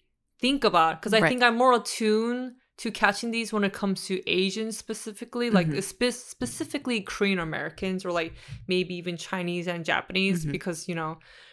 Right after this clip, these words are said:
Speaker 1: we're, like, much closer in terms of, like, region and also, like, how we look as well, that I kind of just kind of gloss over and don't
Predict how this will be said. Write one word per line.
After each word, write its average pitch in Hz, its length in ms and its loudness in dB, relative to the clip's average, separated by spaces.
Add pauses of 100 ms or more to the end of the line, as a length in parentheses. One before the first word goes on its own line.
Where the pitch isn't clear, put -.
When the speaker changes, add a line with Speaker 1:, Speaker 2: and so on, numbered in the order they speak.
(140)
Speaker 1:
we're, 202 220 4
like, 175 200 -2
much 170 220 -6
closer 175 500 0
in 170 120 -4
terms 170 220 -8
of, - 60 -10
like, 165 260 -6
region 185 360 2
and 165 120 0
also, 165 240 -2
like, 165 260 -2
how 180 160 0
we 165 120 -2
look 160 240 -6
as 165 200 -4
well, 170 420 0 (720)
that 185 180 0
I 185 100 4
kind 208 280 -2
of 214 80 -4
just 190 340 -6 (720)
kind 220 220 -2
of 202 120 -2
gloss 185 300 2
over 190 180 2
and 180 160 0
don't 196 320 2